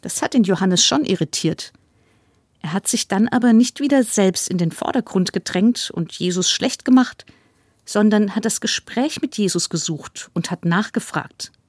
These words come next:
Johannes wäre vermutlich sehr verwundert, dass es heutzutage einen Johannistag gibt. Aber ich bin dankbar, dass jedes Jahr an Johannes erinnert wird. An einen starken Typ,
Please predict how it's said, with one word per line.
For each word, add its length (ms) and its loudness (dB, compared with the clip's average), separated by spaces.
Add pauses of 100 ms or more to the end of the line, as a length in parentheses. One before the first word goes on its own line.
(1400)
Johannes 460 2
wäre 220 2
vermutlich 600 0
sehr 420 -4
verwundert, 720 4 (360)
dass 160 -8
es 200 -8
heutzutage 640 0
einen 220 -2
Johannistag 840 -4
gibt. 320 -12 (840)
Aber 240 -4
ich 120 -8
bin 180 2
dankbar, 440 0
dass 360 -4
jedes 480 -4
Jahr 260 0
an 80 2
Johannes 500 -2
erinnert 520 -2
wird. 260 -10 (720)
An 140 -2
einen 340 0
starken 640 -2
Typ, 360 -2